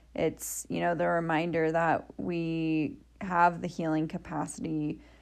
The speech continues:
within our bodies, you know, to find homeostasis and to find balance.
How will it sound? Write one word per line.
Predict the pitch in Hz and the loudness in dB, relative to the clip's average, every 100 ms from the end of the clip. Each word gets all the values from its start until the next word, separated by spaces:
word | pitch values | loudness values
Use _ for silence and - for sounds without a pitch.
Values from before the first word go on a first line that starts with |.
| _ - | _ -6
within | 175 175 170 170 165 160 151 - - - - | -4 0 0 0 0 -2 -4 -6 -16 -10 0
our | 165 160 | 4 4
bodies, | 156 151 170 160 117 - - - | 6 4 4 2 -2 -4 -6 -4
you | - | -2
know, | 147 151 160 | 0 0 0
to | - - 165 160 156 156 147 - | -4 -4 -2 0 2 0 0 -4
find | - - 160 165 160 160 156 156 | -6 -2 0 2 2 0 0 -4
homeostasis | - 180 180 165 151 165 - 151 - 156 | -6 -4 -2 0 0 0 -2 -2 -4 -6
and | 160 | -4
to | 165 | -6
find | 151 147 147 156 - | -4 0 0 0 -2
balance. | - 95 71 80 85 - - - | -2 0 -2 -4 -6 -8 -6 -8